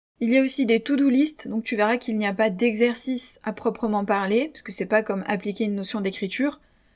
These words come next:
Là, il y a plutôt des to-do list, donc à la fin de chaque module, je te propose une to-do list pour voir ce que tu dois faire en fonction du, du module que tu viens d'écouter.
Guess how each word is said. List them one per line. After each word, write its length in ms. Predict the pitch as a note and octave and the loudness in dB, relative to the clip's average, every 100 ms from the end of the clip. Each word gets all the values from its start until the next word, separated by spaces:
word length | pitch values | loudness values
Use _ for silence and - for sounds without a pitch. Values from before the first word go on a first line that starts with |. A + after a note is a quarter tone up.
| _ | _
Là, 140 | A3+ A#3+ | 4 6
il 100 | A#3 | 8
y 60 | |
a 40 | A3 | 6
plutôt 280 | A3 A3 A#3 | 6 0 4
des 180 | G3 | 4
to-do 240 | F#3+ A#3+ A3+ | 2 0 2
list, 340 | A3+ D4 - | 2 0 -2
donc 180 | G3+ G3 | -8 -4
à 40 | F#3 | -2
la 120 | F3+ | -2
fin 240 | - B3+ | 0 0
de 100 | B3+ | 0
chaque 240 | A#3 A3 A3 | 2 0 0
module, 400 | G3 F3 D4 A#3 | -4 0 2 2
je 80 | |
te 80 | - | -2
propose 340 | G3+ G3+ A3+ A3 | -6 0 2 2
une 140 | G#3 | -2
to-do 300 | F#3+ G#3 F#3+ | -4 -4 -2
list 340 | G3+ D4+ - _ _ _ _ _ | 0 -2 -4 _ _ _ _ _
pour 140 | A3+ | 0
voir 200 | G#3+ A#3 | 2 2
ce 60 | C4 | 0
que 80 | A#3 | -2
tu 180 | - A3+ | -2 0
dois 220 | G3+ F#3+ | 0 0
faire 260 | G#3+ B3+ | 2 0
en 80 | A3+ | -2
fonction 400 | G#3 F#3+ F3+ A#3+ | -6 -8 -4 -2
du, 160 | A3 F3 | -2 -4
du 140 | E3+ | -6
module 320 | F#3 F#3 A#3 | -6 -2 -2
que 100 | A#3 | 0
tu 160 | G#3 G3 | -2 -2
viens 160 | F#3 G3+ | -4 0
d'écouter. 560 | G3+ G3+ E3+ F#3 C4+ | -2 -2 -4 -4 -4